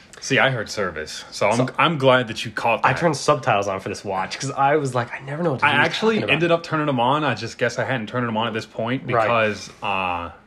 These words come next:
Speaker 1: like I said, it's quiet and, and
Speaker 2: Mm-hmm.
Speaker 1: for the listeners who don't know, I'm, I am hard of hearing.
Speaker 2: <laughs>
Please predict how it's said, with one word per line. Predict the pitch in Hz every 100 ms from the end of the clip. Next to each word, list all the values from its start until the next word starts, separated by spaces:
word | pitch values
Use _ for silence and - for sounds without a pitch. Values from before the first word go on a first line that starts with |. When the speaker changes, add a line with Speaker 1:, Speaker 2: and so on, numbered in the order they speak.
| - _
Speaker 1:
like | 120 113
I |
said, | - 123 104
it's | 95 -
quiet | - 104 104 107 95
and, | 85 87 -
and | 90 85 82
Speaker 2:
Mm-hmm. | 107 101 95 - - -
Speaker 1:
for | -
the | 123
listeners | 113 139 135 110 -
who | 113
don't | 104
know, | 98 90
I'm, | 90 95 -
I | 113
am | 117 104
hard | - 101 92
of | 85
hearing. | - 95 82 82 - - -
Speaker 2:
<laughs> | -